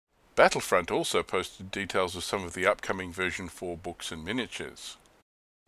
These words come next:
Existing players will receive a free copy of the one hundred and eight page rulebook covering early and late war,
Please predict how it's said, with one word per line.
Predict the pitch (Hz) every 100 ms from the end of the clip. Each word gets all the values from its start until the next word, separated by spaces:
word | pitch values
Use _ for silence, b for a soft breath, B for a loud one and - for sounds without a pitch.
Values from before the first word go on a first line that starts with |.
| -
Existing | 82 - 196 - 101
players | - 95 95 -
will | 95
receive | 87 - 95 82
a |
free | 82 - 147
copy | - 104 - 104
of | -
the | 87
one | 82 80
hundred | 110 104 95
and | 98
eight | 95 92
page | 104 87 87
rulebook | 85 143 110 90
covering | - 101 92 87 87
early | 110 117 90
and | 80 80
late | 80 73
war, | 117 139 80